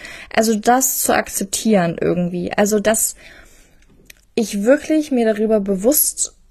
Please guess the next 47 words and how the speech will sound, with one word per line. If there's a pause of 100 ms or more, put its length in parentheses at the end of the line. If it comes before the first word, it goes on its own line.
(120)
ähm,
geworden
bin, (1000)
okay,
es
wird
sich (180)
was
ändern,
du
wirst
dich
ändern,
dein
Umfeld
wird
sich
ändern,
dein
Leben
wird
sich
ändern
und
du
wirst
irgendwo
zurückschauen
und
sagen,
boah,
krass,
es
hat
sich
alles
geändert,
obwohl
sich
vielleicht
Tag
für
Tag
nicht
alles
ändern
wird.